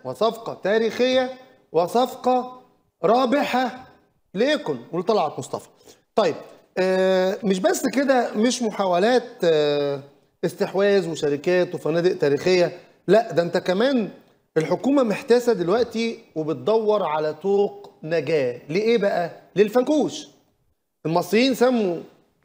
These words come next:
العاصمة الإدارية الفنكوش لأن ما استفادوش منها أي حاجة، ومع ذلك رغم عدم استفادة المصريين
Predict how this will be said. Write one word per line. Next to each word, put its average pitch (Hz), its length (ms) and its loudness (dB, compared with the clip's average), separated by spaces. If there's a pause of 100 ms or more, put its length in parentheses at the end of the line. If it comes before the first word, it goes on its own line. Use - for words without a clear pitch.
(220)
العاصمة 185 420 2
الإدارية 208 560 4
الفنكوش 262 680 -2 (440)
لأن 269 260 4
ما 285 60 4
استفادوش 240 440 0
منها 247 220 2
أي 220 160 4
حاجة، 127 320 -4 (800)
ومع 202 280 2
ذلك 247 520 2 (840)
رغم 160 440 0
عدم 175 340 -2
استفادة 185 560 0
المصريين 160 760 -4